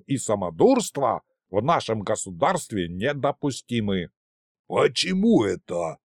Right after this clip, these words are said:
искренне удивился царь-батюшка. «Царь я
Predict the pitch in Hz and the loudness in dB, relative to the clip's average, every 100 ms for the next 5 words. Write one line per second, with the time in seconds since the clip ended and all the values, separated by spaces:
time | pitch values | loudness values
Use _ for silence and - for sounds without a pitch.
0 | _ _ _ 107 98 - 147 147 127 107 | _ _ _ -2 -2 0 0 2 0 0
1 | 101 120 151 123 110 131 131 98 92 90 | 0 0 2 0 0 0 0 2 2 0
2 | 87 - 85 78 _ _ _ _ - - | -6 -8 -10 -10 _ _ _ _ -6 0
3 | 151 185 180 131 92 | 2 4 4 2 2